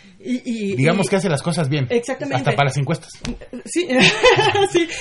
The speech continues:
Speaker 1: Pero, este, es lo que muchas veces hemos hablado aquí. La Universidad Nacional no le ha dado la importancia que merece al deporte, siendo que es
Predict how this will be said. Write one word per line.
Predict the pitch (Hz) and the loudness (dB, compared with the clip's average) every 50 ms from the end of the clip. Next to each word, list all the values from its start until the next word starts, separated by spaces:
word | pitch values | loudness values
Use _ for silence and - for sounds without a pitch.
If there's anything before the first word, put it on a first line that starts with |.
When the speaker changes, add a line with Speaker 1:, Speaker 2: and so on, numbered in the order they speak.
| - - - - - - - | -12 -12 -14 -16 -20 2 4
Speaker 1:
Pero, | 311 311 311 302 294 285 269 - - - | 4 4 4 2 -2 -2 -4 -6 -8 -4
este, | 240 240 240 240 233 - - 240 233 226 226 - - 277 | -2 0 2 2 0 -2 -4 -6 -4 -4 -6 -6 -6 -6
es | 285 | -6
lo | 311 339 339 | -6 -6 -6
que | 330 294 | -6 -6
muchas | 285 285 277 285 311 262 | -6 -6 -6 -6 -8 -8
veces | 240 262 262 277 269 | -8 -10 -10 -10 -8
hemos | 277 254 254 254 262 | -8 -8 -8 -6 -8
hablado | 247 226 247 247 247 247 | -8 -8 -6 -8 -6 -8
aquí. | 240 240 - 269 233 156 - - - - - _ | -8 -8 -8 -10 -10 -10 -12 -18 -20 -20 -16 _
La | 214 220 220 | -6 -4 -4
Universidad | 220 233 233 233 233 226 - 247 233 240 247 | -2 -2 -2 -2 -2 -4 -4 -6 -6 -6 -6
Nacional | 262 269 262 277 254 240 233 233 240 240 | -8 -8 -8 -8 -8 -8 -8 -8 -6 -6
no | 247 254 254 | -6 -6 -6
le | 262 269 262 | -6 -6 -6
ha | 262 | -6
dado | 247 247 233 226 220 233 226 | -6 -8 -8 -8 -8 -8 -6
la | 226 226 214 | -6 -6 -6
importancia | 208 214 202 202 196 190 190 - 208 208 208 208 226 214 | -6 -6 -6 -6 -8 -8 -8 -10 -10 -10 -10 -10 -12 -10
que | - 202 | -10 -8
merece | 202 185 185 190 190 196 - 214 | -8 -8 -8 -8 -10 -10 -10 -10
al | 208 196 | -10 -10
deporte, | 190 - - 196 185 - 208 202 | -10 -10 -10 -12 -10 -10 -12 -12
siendo | - 226 214 214 220 220 - | -10 -10 -10 -10 -10 -12 -10
que | - 208 202 202 208 202 - - - | -8 -6 -6 -4 -6 -6 -8 -8 -8
es | 202 208 208 202 | -8 -8 -8 -10